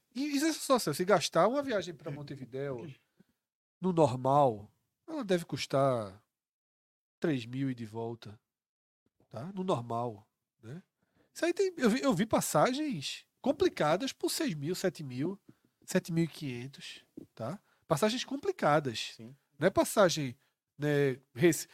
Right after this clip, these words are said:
Speaker 1: Fortaleza, Recife, Recife, Montevidéu, né, que tem o voo. Nem sei se existe o voo Fortaleza, Montevidéu, mas Recife tem o voo da Azul. A gente mesmo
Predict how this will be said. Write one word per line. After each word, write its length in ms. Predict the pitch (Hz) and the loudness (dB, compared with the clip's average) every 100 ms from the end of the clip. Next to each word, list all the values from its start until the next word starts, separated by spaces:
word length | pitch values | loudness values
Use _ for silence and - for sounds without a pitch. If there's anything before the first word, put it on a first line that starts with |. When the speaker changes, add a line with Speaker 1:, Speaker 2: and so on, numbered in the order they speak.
| - - | -20 2
Speaker 1:
Fortaleza, 680 | 175 170 165 170 190 175 175 | 4 6 6 6 6 6 4
Recife, 500 | 156 - - 180 170 | 4 -2 -6 -4 -4
Recife, 340 | 160 170 143 | -4 -6 -6
Montevidéu, 640 | 156 156 147 139 120 107 107 _ _ _ _ _ | -8 -6 -4 -4 -4 -8 -14 _ _ _ _ _
né, 100 | 117 | -16
que 140 | - | -14
tem 160 | 139 139 | -8 -6
o 80 | 127 | -4
voo. 320 | 123 120 110 | -2 -4 -4
Nem 120 | 175 294 | -4 -2
sei 160 | 247 | -2
se 80 | 196 | 0
existe 240 | 165 156 160 | 0 0 0
o 60 | |
voo 160 | 143 131 | 0 -2
Fortaleza, 380 | 208 190 143 143 | -6 -8 -8 -8
Montevidéu, 580 | 139 139 123 117 110 - _ _ _ 139 | -8 -8 -8 -8 -10 -16 _ _ _ -8
mas 160 | 135 | -4
Recife 360 | 147 113 175 - | -4 -6 -8 -2
tem 120 | 175 | 0
o 60 | 151 | 0
voo 180 | 143 | 0
da 120 | 143 131 | 0 -2
Azul. 360 | 113 123 117 - _ _ _ _ _ _ _ _ | -2 -6 -8 -12 _ _ _ _ _ _ _ _
A 80 | - | -4
gente 220 | 208 208 | -4 -2
mesmo 340 | 220 320 370 | -4 -4 -8